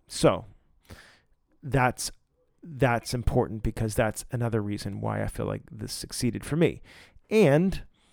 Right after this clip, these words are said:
um, I think that we all have something we really, really love that much. And if we do, we're willing to put in the extra hours. We're willing to go and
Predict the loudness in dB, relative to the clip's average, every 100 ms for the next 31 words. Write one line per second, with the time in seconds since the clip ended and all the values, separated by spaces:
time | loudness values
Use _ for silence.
0 | _ -20 _ 0 4 4 0 -4 2 4
1 | 4 6 6 6 6 8 10 10 6 2
2 | -2 0 0 -2 -2 -2 -2 2 0 2
3 | -2 -2 -2 -4 -4 -4 -6 -6 -12 -12
4 | -16 -18 _ _ _ _ _ -4 -2 0
5 | -4 -4 2 4 8 6 12 12 12 12
6 | 8 -4 _ 0 2 4 6 4 4 0
7 | -2 0 0 -2 -6 -8 -10 -8 -8 -8
8 | -8 -8 -10 -6 0 2 2 0 -4 0
9 | 2 4 4 0 -8 _ _ _ -10 -6
10 | -4 -6 -8 -12